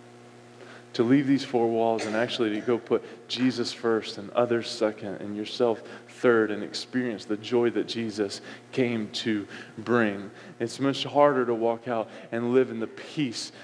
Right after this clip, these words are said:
that surpasses understanding, because that means we've gotta press in to the presence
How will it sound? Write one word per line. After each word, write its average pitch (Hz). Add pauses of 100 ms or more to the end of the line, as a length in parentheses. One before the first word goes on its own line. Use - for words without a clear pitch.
(120)
that 127
surpasses 123
understanding, 117
because 110
that 131
means 123
we've 120
gotta 123
press -
in 131 (280)
to 127
the 110
presence 123